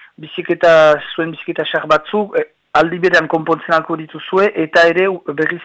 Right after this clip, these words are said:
eh, trukatzeanko dituzue aur bizikleta bat eskuratzeko, tipiendako. Hala, eta beraz, hori guzia erran eta, eh, azken gauza, bi gauza biziki importante, lehena jateko eta edateko izanen dela egun guzian,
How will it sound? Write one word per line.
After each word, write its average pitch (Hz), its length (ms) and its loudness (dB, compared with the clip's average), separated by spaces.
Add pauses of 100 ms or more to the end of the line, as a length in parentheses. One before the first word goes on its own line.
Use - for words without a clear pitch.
eh, 147 260 -2
trukatzeanko 165 580 -2
dituzue 160 560 -4 (100)
aur 160 180 0
bizikleta 165 520 -6
bat 170 200 -2
eskuratzeko, 156 640 -10 (560)
tipiendako. 151 560 -10 (460)
Hala, 135 260 2 (340)
eta 190 400 2
beraz, 170 240 4 (240)
hori 170 240 2
guzia 180 400 2 (720)
erran 135 260 -4
eta, 185 220 2 (180)
eh, 160 280 0 (100)
azken 170 200 -10
gauza, 156 340 -6
bi 143 520 -14
gauza 165 400 0
biziki 160 480 -18 (320)
importante, 147 720 -6
lehena 156 400 0
jateko 170 400 -2
eta 156 160 -4
edateko 147 400 -8
izanen 135 320 -12
dela 131 160 -6
egun 127 160 -14
guzian, 262 380 -2